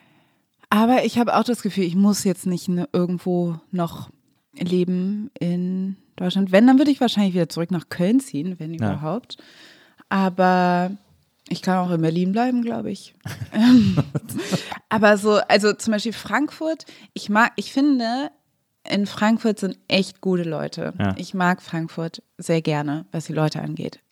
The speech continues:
Speaker 1: Ich finde aber die Stadt absolut weird. Ich mag es
Speaker 2: <laughs>
Speaker 1: überhaupt nicht da.
Speaker 2: Die
Speaker 1: Ich
Speaker 2: ist
Speaker 1: find
Speaker 2: super
Speaker 1: den,
Speaker 2: weird, das stimmt.
Speaker 1: ich finde einfach so, also keine Ahnung, mich macht dieses Bankenviertel absolut fertig. Also dass da wie so, ne, wie so,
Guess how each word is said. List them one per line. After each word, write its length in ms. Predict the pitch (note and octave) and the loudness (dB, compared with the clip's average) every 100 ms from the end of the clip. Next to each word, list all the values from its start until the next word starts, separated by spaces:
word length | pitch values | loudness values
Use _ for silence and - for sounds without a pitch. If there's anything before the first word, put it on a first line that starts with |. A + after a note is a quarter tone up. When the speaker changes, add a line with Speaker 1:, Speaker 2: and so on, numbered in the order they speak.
| _ | _
Speaker 1:
Ich 140 | E3 | -14
finde 420 | - G3+ A3 A#3 - _ _ _ _ | -6 -2 0 0 -6 _ _ _ _
aber 260 | F3+ F3 F3 | -4 -2 -2
die 140 | E3+ | -2
Stadt 500 | - - F3 - - _ _ _ | -4 0 -2 -2 -16 _ _ _
absolut 540 | E3 - - E3 D#3 D#3+ | -2 -2 -10 -10 -10 -10
weird. 380 | D#3+ D3+ C#3 - | -8 -8 -10 -12
Ich 180 | - F3 | -10 0
mag 280 | E3+ F#3 F#3 | 2 2 0
es 100 | D#3 | -4
Speaker 2:
<laughs> 80 | |
Speaker 1:
überhaupt 380 | G3+ F3+ A3+ A3 | 0 4 4 4
nicht 240 | C#4+ E4 F4+ | -6 -4 2
da. 120 | E4 | 2
Speaker 2:
Die 60 | C4 | 2
Speaker 1:
Ich 60 | |
Speaker 2:
ist 60 | D4+ | 0
Speaker 1:
find 140 | G3+ | 0
Speaker 2:
super 140 | - B2 | 0 0
Speaker 1:
den, 120 | A2+ | 0
Speaker 2:
weird, 140 | A2 G#2+ | -2 -4
das 120 | A#2 | -4
stimmt. 200 | F3 C3+ | -2 0
Speaker 1:
ich 140 | C3+ C3+ | 0 2
finde 300 | F#3 F#4+ C#3 | 0 2 2
einfach 300 | B3+ D4+ A#3+ | 4 2 0
so, 120 | C4 | -2
also 280 | A#3 G#3+ A#3 | -2 -4 -4
keine 280 | A#3+ A#3 - | -4 -4 -4
Ahnung, 220 | G3 G3 | -6 -6
mich 160 | G3+ G3+ | -12 -6
macht 260 | A3 A#3 | -6 -4
dieses 480 | A3 G3 F#3+ - F#2+ F#3+ | -4 -6 -8 -12 -20 0
Bankenviertel 600 | F#3+ B3+ B3+ A#3 - A#3+ | 0 2 -4 -6 -6 -6
absolut 480 | - A3+ - G#3+ G#3 | -2 -2 0 0 -2
fertig. 540 | - F#3 G#3+ - C4+ B3+ | 0 2 2 2 -2 0
Also 160 | G3 | 0
dass 200 | G3 G3 - | 0 0 0
da 160 | F#3+ | 0
wie 140 | G#3 G3+ | 0 0
so, 380 | F#3+ F3+ F3 - - - - - - _ - | 0 0 0 -2 -16 -20 -20 -20 -20 _ -4
ne, 280 | F#3 F#3 - | 0 0 0
wie 160 | F3 | -2
so, 120 | F3+ | 0